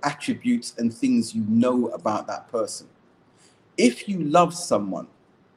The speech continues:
you would find out more about the things that please them. If you loved someone,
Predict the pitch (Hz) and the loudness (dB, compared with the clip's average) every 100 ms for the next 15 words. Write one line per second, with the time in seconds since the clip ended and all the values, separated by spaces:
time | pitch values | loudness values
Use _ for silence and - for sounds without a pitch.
0 | _ - _ 127 139 - 170 160 156 139 | _ -20 _ 4 4 2 2 2 4 4
1 | 117 127 147 143 127 123 117 113 - 120 | 2 2 4 4 4 2 0 -2 -4 -2
2 | 113 110 - _ 95 113 107 - - _ | -2 -4 -14 _ 0 2 2 0 -20 _
3 | _ - - 120 117 - 120 101 82 - | _ -12 -2 0 0 0 0 0 -2 -12
4 | _ _ _ _ _ _ _ _ _ _ | _ _ _ _ _ _ _ _ _ _
5 | _ _ _ _ _ _ _ _ 156 - | _ _ _ _ _ _ _ _ 0 0
6 | - 127 113 139 156 - - 123 104 95 | 0 2 4 6 6 2 -2 0 0 -2
7 | 87 | -8